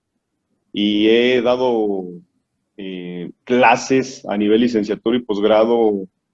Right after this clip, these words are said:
en universidades aquí en el municipio de Irapuato, tratando de compartir mi experiencia en el ámbito personal y profesional, porque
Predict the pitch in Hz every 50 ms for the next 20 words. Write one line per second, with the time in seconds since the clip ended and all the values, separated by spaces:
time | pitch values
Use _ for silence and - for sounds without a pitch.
0 | _ - 101 101 98 98 98 98 95 95 95 92 104 107 110 104 104 101 98 104
1 | 104 101 101 101 104 113 113 - - 95 - - 101 110 113 113 113 110 107 104
2 | 101 98 95 - - 104 - 120 113 110 110 110 - 113 117 113 - 139 139 120
3 | - 120 117 113 - 117 120 127 127 120 120 - 101 - 107 101 - - 123 135
4 | 131 120 - - - - 110 104 107 110 110 113 120 123 120 - - 143 165 -
5 | _ _ _ _ _ _ _ _ _ _ _ _ _ _ _ 98 98 95 98 101
6 | 101 104 104 104 104 110 117 120 120 120 - 113 107 104 101 98 92 90 90 90
7 | _ _ _ _ _ _ _ _ _ _ 110 98 92 - 98 95 104 107 117 123
8 | 120 117 107 98 104 95 - 107 101 107 123 151 185 175 - - - _ _ _
9 | - 101 101 - _